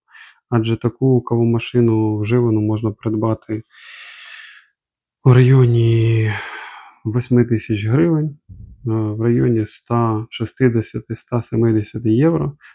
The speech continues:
в перерахунку. Е, що по машинці? Значить, що ми маємо? Маємо досить великі, велику ємність для води з зручною ручкою,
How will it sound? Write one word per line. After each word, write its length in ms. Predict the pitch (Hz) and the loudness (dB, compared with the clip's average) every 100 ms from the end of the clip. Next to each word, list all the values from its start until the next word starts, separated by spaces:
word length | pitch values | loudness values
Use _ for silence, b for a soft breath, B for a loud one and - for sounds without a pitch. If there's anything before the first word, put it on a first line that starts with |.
| b | b
в 180 | - | -6
перерахунку. 680 | 127 120 120 - 120 110 113 107 _ B B B B B B B _ 123 | 0 2 0 0 0 0 -8 -12 _ B B B B B B B _ -2
Е, 520 | 113 113 110 110 107 | 0 0 0 -2 -4
що 580 | - - - - - 185 | -8 -14 -14 -10 0 2
по 140 | 175 | 4
машинці? 540 | 147 139 - 110 101 _ _ _ _ - | 2 2 0 -4 -4 _ _ _ _ -2
Значить, 320 | 127 120 110 | -2 -2 -8
що 200 | - 175 | -4 -2
ми 120 | 165 | 0
маємо? 360 | 123 107 104 110 - | 2 0 0 -4 -6
Маємо 420 | - 143 151 135 113 | -2 0 2 0 0
досить 460 | 113 175 151 117 | 0 -2 -2 -4
великі, 600 | 117 120 143 - 120 117 139 156 _ - | 2 2 2 0 0 0 -2 -10 _ -4
велику 420 | 120 139 139 123 | 0 0 2 2
ємність 500 | 117 127 113 107 - | 4 2 0 -2 -10
для 580 | 113 110 117 120 110 120 _ _ _ - - 107 | -6 -2 -2 0 -4 -6 _ _ _ -12 -4 2
води 360 | 135 113 107 - _ _ _ b b b - | 4 4 2 -4 _ _ _ b b b -6
з 920 | 107 110 117 113 110 110 131 127 107 | -2 2 2 2 0 -4 -6 -6 -4
зручною 560 | 123 - 127 120 113 | -4 -4 0 2 2
ручкою, 500 | 120 160 - - 120 | 2 -2 -4 -6 -6